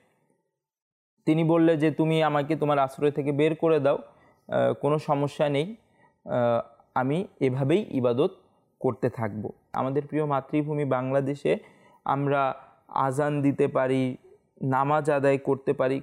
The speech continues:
কোনো সমস্যায় বলতে কিছুই নেই। আমরা সব কিছু, আহ, মুসলমানদের যতগুলো আহকাম আছে সবগুলো স্বাচ্ছন্দ্যে পালন করতে পারি,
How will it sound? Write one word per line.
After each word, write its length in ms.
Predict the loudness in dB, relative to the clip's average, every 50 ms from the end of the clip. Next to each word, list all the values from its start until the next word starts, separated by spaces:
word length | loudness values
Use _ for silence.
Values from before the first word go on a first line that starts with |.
| -8 -8
কোনো 280 | -4 -2 0 2 0
সমস্যায় 840 | 0 -2 -2 -2 0 0 0 -2 -4 -6 -8 -10 -4 -2 0 0 0
বলতে 420 | 0 2 0 0 0 0 -4 -6 -6
কিছুই 440 | -4 -6 -4 -2 0 2 2 2
নেই। 220 | 2 0 -2 -2 -2 -6 -12 -20 -20 -20 -12 _
আমরা 200 | -4 -2 0 0
সব 320 | -2 0 2 2 2 2 2 -2 -2
কিছু, 400 | -2 -2 0 2 2 2 2 0 -2 -8 _ -20 -20 _ _ -2
আহ, 360 | 0 0 0 -2 -4 -6 -6
মুসলমানদের 680 | -4 -4 -2 0 0 0 2 2 0 0 0 0 0 0
যতগুলো 680 | 2 0 0 0 0 0 0 2 2 2 2 2 0 -2
আহকাম 540 | -4 -6 -6 -8 -6 -2 0 0 2 2 0
আছে 260 | 0 -2 -2 -6 -6
সবগুলো 540 | -4 0 0 0 0 0 0 -2 0 0 0
স্বাচ্ছন্দ্যে 600 | -2 0 -2 -2 -2 -2 -2 0 0 2 0 2
পালন 340 | 2 2 2 2 0 -2 0
করতে 300 | -2 -2 -2 -2 -2 0
পারি, 260 | 0 2 2 0